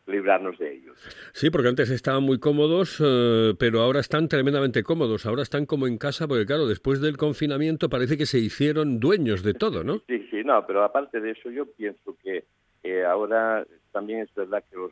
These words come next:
Speaker 1: montes, eh, no están tan, eh, no se usan tanto como antes. Eh, antes había ganado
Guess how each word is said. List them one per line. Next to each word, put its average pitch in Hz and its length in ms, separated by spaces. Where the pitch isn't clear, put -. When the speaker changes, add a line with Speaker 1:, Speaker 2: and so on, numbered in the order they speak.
Speaker 1:
montes, 98 800
eh, 92 460
no 98 160
están 98 360
tan, 92 640
eh, 76 100
no 101 160
se - 120
usan 107 280
tanto 90 280
como 85 220
antes. 98 680
Eh, 92 100
antes 95 280
había 98 160
ganado 92 320